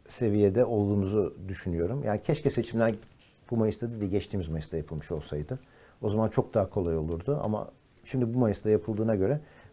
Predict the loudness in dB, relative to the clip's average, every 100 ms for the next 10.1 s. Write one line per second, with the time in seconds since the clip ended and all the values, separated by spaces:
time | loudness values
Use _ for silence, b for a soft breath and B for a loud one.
0 | -14 -12 0 6 6 8 4 4 -2 2
1 | 4 6 4 2 0 0 -2 0 0 0
2 | 2 2 2 2 2 0 -2 -2 -4 -4
3 | -8 -10 -18 -20 -20 -20 -18 -12 -10 -12
4 | -10 -4 -2 0 -2 0 0 0 -2 -6
5 | -8 -10 b b b -4 0 4 4 4
6 | 2 2 -2 -2 -2 0 0 0 -4 -6
7 | -8 -4 -4 -4 b b b 0 8 8
8 | 10 10 8 8 8 8 4 -10 _ 0
9 | 0 4 2 2 2 2 0 0 4 6
10 | 6